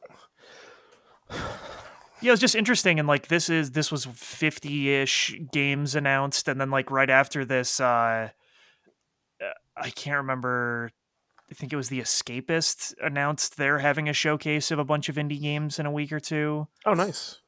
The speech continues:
Speaker 1: So I, there's gonna be a bunch of, like, other indie game showcases like this, which
Speaker 2: Mm-hmm.
Speaker 1: seems, uh, that, that's cool.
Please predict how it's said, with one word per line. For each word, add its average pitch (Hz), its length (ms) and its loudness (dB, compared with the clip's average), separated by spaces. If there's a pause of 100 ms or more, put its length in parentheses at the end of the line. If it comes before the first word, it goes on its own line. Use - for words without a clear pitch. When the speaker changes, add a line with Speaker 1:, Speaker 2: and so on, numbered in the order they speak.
(180)
Speaker 1:
So 147 200 4
I, 143 80 6
there's 135 240 0
gonna 143 140 -2
be 135 140 -2
a 127 40 -4
bunch 135 240 -2
of, 127 140 -6
like, 127 240 -2
other 127 240 0
indie 127 280 -4
game 127 180 -6
showcases 120 520 -6
like 120 260 -8
this, - 360 -8
which 127 200 -6
Speaker 2:
Mm-hmm. 143 60 0
Speaker 1:
seems, 120 540 -6
uh, 120 240 -2
that, 135 200 0
that's 131 200 0
cool. 117 300 -8